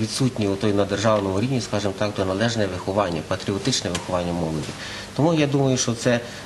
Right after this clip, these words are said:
найбільша така, скажімо, проблема і найбільша така і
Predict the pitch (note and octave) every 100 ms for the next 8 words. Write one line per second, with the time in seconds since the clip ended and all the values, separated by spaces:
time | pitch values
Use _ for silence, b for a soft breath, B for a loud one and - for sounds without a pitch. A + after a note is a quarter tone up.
0 | B A2+ A2+ C3+ B2+ A#2 G#2+ A2 G#2 F#2
1 | F#2 G#2+ G2+ G2+ G2 A2+ A#2 C3 A#2 F#2+
2 | F2+ G2+ G2 A2 G#2 - G2 G#2+ G2 F2+
3 | G2